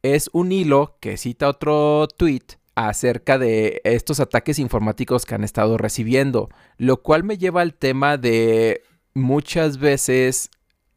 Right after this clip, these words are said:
este tipo de, pues, periodismo o este tipo de, de personas públicas que este, que son críticos o que son, digamos, que investigan todo este tipo de notas,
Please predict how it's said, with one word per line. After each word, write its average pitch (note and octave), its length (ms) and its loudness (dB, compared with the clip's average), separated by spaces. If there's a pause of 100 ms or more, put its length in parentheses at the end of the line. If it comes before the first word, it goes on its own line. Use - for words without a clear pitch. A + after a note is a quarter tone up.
este B2 360 -2
tipo C3 420 -2
de, G#2+ 720 0 (300)
pues, F#2+ 240 -8
periodismo A#2 960 2
o G#2+ 120 4
este A2 220 -2
tipo C3 340 -2
de, G#2+ 360 0
de G#2 240 0
personas A#2+ 640 0
públicas B2+ 560 0
que A2 80 -6
este, A2+ 340 2
que A2 140 -2
son A#2 260 0
críticos A2+ 1000 0
o - 140 -6
que G#2+ 120 -6
son, A#2 760 -2
digamos, G#2 420 -6
que - 80 -12
investigan A#2+ 640 -6
todo B2 80 -4
este - 160 -10
tipo - 240 -6
de A#2 60 -2
notas, A2+ 320 -6